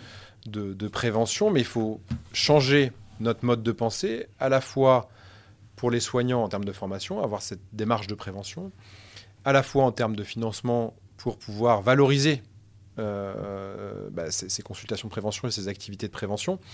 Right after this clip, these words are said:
Et c'est pour ça que je dis qu'il n'y a pas que les personnes, hein, à amener dans le système, il y a aussi les professionnels de santé et nos,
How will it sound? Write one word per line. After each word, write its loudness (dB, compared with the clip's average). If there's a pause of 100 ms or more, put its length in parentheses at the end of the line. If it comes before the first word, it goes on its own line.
(460)
Et -4
c'est -6
pour -8
ça 2
que 0
je -6
dis -6
qu'il -4
n'y 0
a -2
pas 0
que -4
les -2
personnes, 0
hein, 2
à 2
amener -4
dans -4
le -4
système, -2
il -2
y -2
a -2
aussi -6
les -4
professionnels -10
de -6
santé -4
et 2
nos, -6